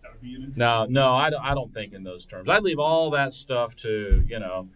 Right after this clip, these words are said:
Speaker 2: I leave all that stuff to the publisher.
Speaker 1: So, like, your graphics team or something?
Speaker 2: I don't have a graphics team. I mean, I, I'm not a publisher, so their graphics team will do whatever they wanna do and,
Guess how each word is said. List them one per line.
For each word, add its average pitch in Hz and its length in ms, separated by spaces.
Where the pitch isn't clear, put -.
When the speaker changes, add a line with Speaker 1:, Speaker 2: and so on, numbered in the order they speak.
Speaker 2:
I 139 60
leave 165 200
all 131 200
that 120 180
stuff 110 320
to 107 100
the 92 80
publisher. 95 760
Speaker 1:
So, 147 100
like, 117 220
your - 100
graphics - 400
team - 120
or - 160
something? - 160
Speaker 2:
I 127 120
don't 127 100
have 127 160
a - 20
graphics 98 380
team. 117 80
I 131 40
mean, 147 120
I, 165 100
I'm 156 120
not 160 160
a 113 40
publisher, 107 480
so 98 400
their 156 180
graphics 127 460
team 104 200
will 98 100
do 101 200
whatever 92 340
they 90 100
wanna 87 340
do 87 280
and, 123 80